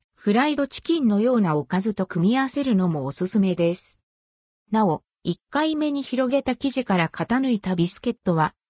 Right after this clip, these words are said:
蒸気のように綺麗に仕上がりますが、余った生地を再度まとめて型抜いたものは、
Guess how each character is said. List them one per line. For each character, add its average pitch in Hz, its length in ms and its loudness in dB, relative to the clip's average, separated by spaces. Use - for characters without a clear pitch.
蒸 277 240 2
気 233 140 -4
の 208 120 2
よ 220 160 2
う 214 60 2
に 185 120 0
綺 254 160 -4
麗 240 200 4
に 151 100 0
仕 165 200 -2
上 190 100 0
が 247 100 -2
り 226 120 2
ま 220 120 0
す - 140 -6
が、 151 200 -2
余 202 260 2
っ - 20 -10
た 202 180 -2
生 214 160 -2
地 190 140 2
を 170 180 0
再 277 280 -2
度 214 100 2
ま 160 160 0
と 175 120 -2
め 220 120 2
て 226 120 -6
型 220 280 -2
抜 269 120 0
い 220 120 0
た 196 120 0
も 180 120 2
の 180 100 2
は、 160 220 2